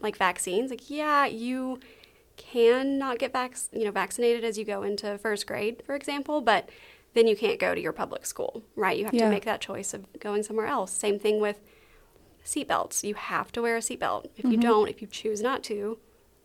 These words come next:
Speaker 1: you're gonna get a ticket.
Speaker 2: Yeah.
Speaker 1: Um,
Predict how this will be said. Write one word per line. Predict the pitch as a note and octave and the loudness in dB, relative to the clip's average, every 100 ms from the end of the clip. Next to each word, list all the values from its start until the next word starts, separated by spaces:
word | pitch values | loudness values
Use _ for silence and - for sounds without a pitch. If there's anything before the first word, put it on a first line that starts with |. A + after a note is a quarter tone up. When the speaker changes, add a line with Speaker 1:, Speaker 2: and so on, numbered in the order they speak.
| _ - | _ -8
Speaker 1:
you're | G3 | -6
gonna | G3 | -4
get | F#3+ | -6
a | F#3+ | -6
ticket. | - C4 - - _ _ | -8 -4 -6 -6 _ _
Speaker 2:
Yeah. | A#3 G#3+ F#3+ _ _ - | -2 -2 -4 _ _ -12
Speaker 1:
Um, | F#3+ F#3+ F#3 F#3 | -8 -8 -8 -8